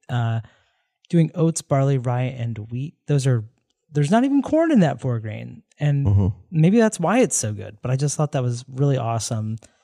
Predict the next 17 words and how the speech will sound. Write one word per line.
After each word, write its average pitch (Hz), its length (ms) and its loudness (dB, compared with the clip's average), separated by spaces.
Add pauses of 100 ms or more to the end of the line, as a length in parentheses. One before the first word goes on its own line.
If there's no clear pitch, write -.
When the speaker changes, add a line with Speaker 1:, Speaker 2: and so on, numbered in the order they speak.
(300)
Speaker 1:
And 117 460 -2 (300)
also, 160 380 0 (520)
I 180 40 0
just 240 260 -4
wanna 247 120 4
say 180 140 2
one 143 180 2
other 131 140 2
thing 120 160 -4
about 113 320 -6
every 147 200 0
single 135 200 0
bottle 120 180 -2
that 120 80 -10
we 113 60 -4
tried 120 260 -6
tonight. 151 280 -2